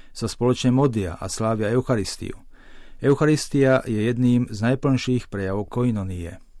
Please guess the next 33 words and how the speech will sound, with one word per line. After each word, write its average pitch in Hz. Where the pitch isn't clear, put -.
lebo 101
pri 117
nej 131
je 98
Ježiš 107
prítomný 104
uprostred 104
svojho 98
ľudu 127
a 101
ten, 147
keď 95
ho 95
prijíma, 127
zjednocuje 107
sa 101
nielen 101
s -
ním, 127
ale 98
i -
s -
tými, 117
ktorí 92
urobia 95
to 110
isté. -
Treťou 180
fázou 127
duchovnej 139
cesty 135
je 131
diakonia. 107